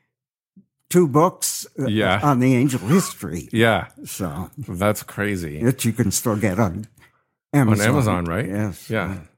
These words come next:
Speaker 2: So you are living with your parents.
Speaker 1: Yes.
Speaker 2: You are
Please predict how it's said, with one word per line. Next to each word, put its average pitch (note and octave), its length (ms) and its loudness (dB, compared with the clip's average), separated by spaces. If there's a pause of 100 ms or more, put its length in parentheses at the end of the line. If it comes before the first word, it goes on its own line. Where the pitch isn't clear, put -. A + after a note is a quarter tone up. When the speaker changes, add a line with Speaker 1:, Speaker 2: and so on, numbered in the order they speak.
(140)
Speaker 2:
So A2+ 720 2
you A#2 380 0
are G#2+ 360 4
living A2+ 380 2
with A#2 120 0
your A#2+ 140 2
parents. F2+ 760 0
Speaker 1:
Yes. G#2+ 240 0
Speaker 2:
You F2+ 260 0
are E2+ 680 2